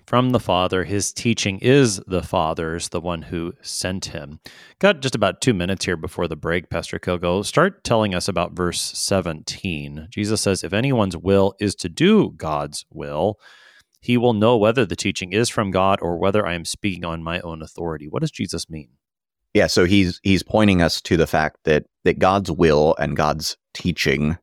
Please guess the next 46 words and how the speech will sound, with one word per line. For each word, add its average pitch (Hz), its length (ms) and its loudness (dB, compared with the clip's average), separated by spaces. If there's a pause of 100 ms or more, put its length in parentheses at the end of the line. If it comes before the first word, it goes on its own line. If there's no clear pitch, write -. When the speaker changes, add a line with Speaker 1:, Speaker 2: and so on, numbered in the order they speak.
(600)
Speaker 2:
are 71 440 2 (220)
bound 80 300 2
up - 160 -2
to 62 120 -8
each - 200 -6
other. - 360 -6 (120)
And, 78 380 -2
and 82 100 2
maybe 85 200 2
the 73 160 0
easiest 80 360 -2
place - 180 -4
to - 120 -16
see 71 160 -4
that 65 220 2
is 67 140 -4
in 69 80 -4
the 57 80 -8
commandments, 65 720 -6
right? 76 160 -2
So, 76 160 0 (100)
so 85 240 -2
the 73 120 -8
commandments 78 720 -2 (100)
are 69 340 0 (760)
God's 76 360 2
will 73 600 2 (100)
literally 73 720 0
written 69 280 0
down. 64 380 -2
So, 67 180 -2
like, 65 160 0
what 80 140 2
does 69 140 -4
God 69 240 0
want 71 180 -2
me 69 140 -2
to 67 80 -4
do? 71 340 0 (120)
Well, 67 300 0
here's 71 220 0
the 60 80 -6
Ten 69 240 -6
Commandments. 64 480 -6
That's - 160 -8
gonna 65 220 -4